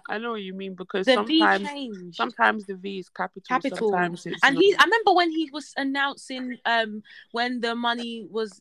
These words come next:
Speaker 2: or where the money that he, um, put together, one of his friends obviously put, t-, um, but he collected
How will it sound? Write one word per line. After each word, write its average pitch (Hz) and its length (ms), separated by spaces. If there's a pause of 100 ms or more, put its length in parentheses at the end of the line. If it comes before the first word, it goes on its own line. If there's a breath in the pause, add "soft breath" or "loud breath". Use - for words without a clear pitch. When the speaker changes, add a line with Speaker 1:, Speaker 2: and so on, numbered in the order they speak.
Speaker 2:
or - 80
where 240 140
the 220 80
money 214 380
that 180 100
he, 190 260
um, 185 420
put - 200
together, 196 420
one 185 200
of - 40
his 175 160
friends 196 320
obviously 165 280
put, - 180
t-, - 160
um, 170 220
but 165 140
he 180 140
collected 175 580